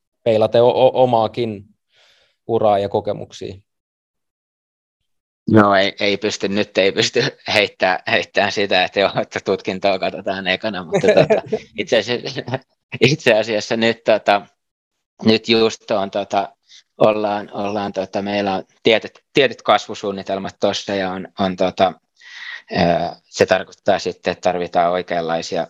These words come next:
Speaker 2: tyyppejä mukaan, mukaan ja matkaa ja, ja tota, et hyvin, hyvin ajankohtainen ollut itsellä niinku ajatuksena, että, että tota, et millaista, millaista rekrytointia ja tota, mä uskon, että meillä on aika,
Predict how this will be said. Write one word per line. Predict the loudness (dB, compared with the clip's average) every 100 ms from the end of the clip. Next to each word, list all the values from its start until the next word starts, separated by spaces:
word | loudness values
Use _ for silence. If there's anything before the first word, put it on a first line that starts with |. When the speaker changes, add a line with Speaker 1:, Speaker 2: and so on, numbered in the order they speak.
| _ 0
Speaker 2:
tyyppejä | 0 0 -2 -2 -2
mukaan, | -8 -6 -4 -4 -4
mukaan | -4 0 -2 -2
ja | -2
matkaa | -2 -2 -4 -2 -2 -2
ja, | -6 -6 -8
ja | -6
tota, | -2 -2 0 -4 -4 _ -12
et | -2
hyvin, | 0 2 0 -2
hyvin | -6 -2 2
ajankohtainen | 2 2 -2 -8 -6 -6 -2 -2
ollut | -2 -4 -10
itsellä | -6 -4 -4
niinku | -8 -10 -2
ajatuksena, | 0 0 -6 -14 -10 -8 -6 -8
että, | -6 -2 -2 -4 -20 -20 -18 -10 0
että | 0 2 -2
tota, | 0 -2 0 -2 -4 _ _ _ _ _ _ _
et | -2 0
millaista, | 0 0 0 -2 -6 -6 _ _ _ _ _ _ _ _ _
millaista | 2 2 0 -2 0
rekrytointia | 0 -2 -10 -4 -2 -2 -4 -2 0
ja | -2
tota, | -4 -6 -4
mä | -2 -2
uskon, | -2 -2 -4
että | -4
meillä | -8 -4 -4
on | -2
aika, | -2 -2